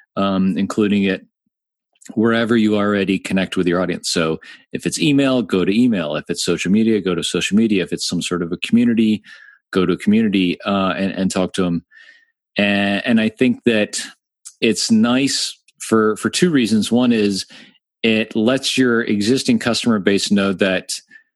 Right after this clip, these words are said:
you're active and engaging and kind of continuing the,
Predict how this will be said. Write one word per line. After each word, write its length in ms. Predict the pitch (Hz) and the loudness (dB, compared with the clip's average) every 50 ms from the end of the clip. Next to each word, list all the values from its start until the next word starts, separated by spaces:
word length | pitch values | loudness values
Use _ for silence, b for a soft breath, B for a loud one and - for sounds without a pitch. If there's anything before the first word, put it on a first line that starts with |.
| _ _ _ _ | _ _ _ _
you're 640 | - 107 107 104 101 101 98 95 92 92 92 92 92 - - _ _ _ - | 0 2 2 4 4 2 2 0 0 0 -2 -4 -6 -8 -18 _ _ _ -6
active 580 | 98 - - - - 113 107 113 127 123 - - - - | -6 -6 -6 -4 0 2 2 2 0 -4 -10 -14 -10 -4
and 500 | 95 95 95 95 95 92 95 98 95 90 - - - - - _ - | -2 -2 0 0 0 0 0 0 0 -2 -2 -4 -8 -8 -8 _ -4
engaging 800 | 98 98 98 95 - 101 98 98 95 101 110 110 110 110 110 | -2 0 0 0 0 0 0 0 0 0 0 2 2 2 0
and 240 | 107 101 98 98 - | 0 0 -2 -2 -2
kind 160 | - 101 95 | -2 -2 -2
of 120 | 92 90 - | -4 -4 -4
continuing 880 | - 101 - - - 123 120 120 120 117 113 113 113 110 110 110 107 104 - b b b b b b b - | -4 -4 -4 -2 0 2 2 4 4 4 2 2 2 2 2 0 0 -4 -8 b b b b b b b -4
the, 480 | 98 104 101 98 95 95 92 92 92 | -2 0 0 2 2 0 0 0 -2